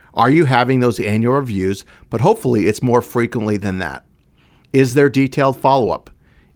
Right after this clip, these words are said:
Is there accountability? If you are, if all that is happening, congratulations, because you've got a great relationship,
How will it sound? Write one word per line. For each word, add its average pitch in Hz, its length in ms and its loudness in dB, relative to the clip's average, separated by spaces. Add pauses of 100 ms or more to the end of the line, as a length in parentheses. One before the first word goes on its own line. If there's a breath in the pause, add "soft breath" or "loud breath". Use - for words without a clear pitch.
Is 139 240 2
there 139 220 4
accountability? 135 1080 0 (460 soft breath)
If 135 200 0
you 190 160 2
are, 104 440 0
if 110 180 -8
all 139 280 2
that 135 240 2
is 127 120 -4
happening, 101 560 -4 (240 soft breath)
congratulations, 113 1000 -2
because 113 380 -6
you've 131 220 -2
got 104 180 0
a 98 60 -4
great 139 340 -2
relationship, 95 720 -8